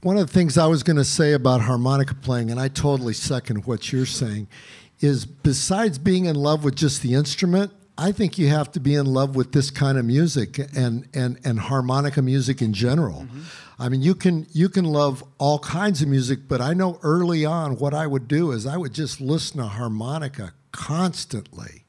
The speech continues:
Speaker 2: Mm-hmm.
Speaker 1: And I would put on record players. And I, I started when I was fourteen, fifteen years old. I would put on records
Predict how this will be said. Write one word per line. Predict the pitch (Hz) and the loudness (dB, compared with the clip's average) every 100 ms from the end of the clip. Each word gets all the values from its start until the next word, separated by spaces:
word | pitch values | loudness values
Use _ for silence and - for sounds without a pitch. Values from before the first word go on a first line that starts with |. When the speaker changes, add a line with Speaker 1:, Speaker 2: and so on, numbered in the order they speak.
| _ - | _ -20
Speaker 2:
Mm-hmm. | - 123 135 139 | -20 -20 -14 -4
Speaker 1:
And | 117 | 0
I | 135 | 2
would | 180 147 | 2 0
put | - 180 | 2 2
on | 175 165 165 | 4 2 2
record | 143 160 180 165 | 2 0 0 -2
players. | - 139 139 | 2 2 2
And | 151 208 - - | -2 -2 -4 -4
I, | |
I | 202 | -2
started | - 214 196 | -2 -2 -2
when | 160 143 | -2 -4
I | |
was | 123 - | -6 -8
fourteen, | - 147 143 156 135 | -2 0 0 -4 -4
fifteen | - 139 143 131 | -2 -2 -2 0
years | 123 113 | 0 0
old. | 131 123 107 - - - - | 0 -2 -6 -16 -20 -20 -6
I | 147 | 0
would | 175 139 | 0 0
put | 170 165 | 0 2
on | 151 143 | 0 0
records | 123 160 160 127 98 98 - | 0 -2 -2 -6 -6 -10 -14